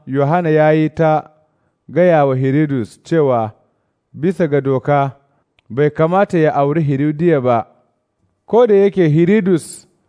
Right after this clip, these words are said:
yana so ya kashe Yohana, amma yana jin tsoron mutane, gama sun ɗauka Yohana annabi ne.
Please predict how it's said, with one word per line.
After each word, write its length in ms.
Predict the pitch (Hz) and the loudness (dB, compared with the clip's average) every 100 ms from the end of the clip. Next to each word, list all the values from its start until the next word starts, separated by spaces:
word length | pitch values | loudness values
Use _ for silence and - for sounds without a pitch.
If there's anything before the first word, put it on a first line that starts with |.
| _ _ - | _ _ -2
yana 340 | 156 208 180 | 0 2 0
so 120 | - 185 | 2 2
ya 140 | 156 | 2
kashe 300 | - 175 151 | 0 -2 0
Yohana, 480 | 135 139 156 127 - _ _ _ _ _ _ _ _ | 0 0 0 -2 -4 _ _ _ _ _ _ _ _
amma 320 | 127 160 180 | -4 0 2
yana 280 | 175 185 165 | 2 2 0
jin 200 | 147 196 | 0 -2
tsoron 380 | 175 160 147 160 | -2 -2 0 0
mutane, 600 | 165 165 147 131 123 117 - _ _ _ _ _ | -2 0 2 2 0 -4 -10 _ _ _ _ _
gama 460 | 110 123 151 175 156 | -6 -2 0 2 0
sun 300 | - 165 175 | 0 -6 -2
ɗauka 360 | 190 190 - 151 | 0 0 2 2
Yohana 580 | 143 135 165 160 123 101 _ _ _ | 2 0 0 0 -4 -6 _ _ _
annabi 420 | 120 131 151 143 123 | -4 -2 -2 -2 -4
ne. 220 | 110 | -4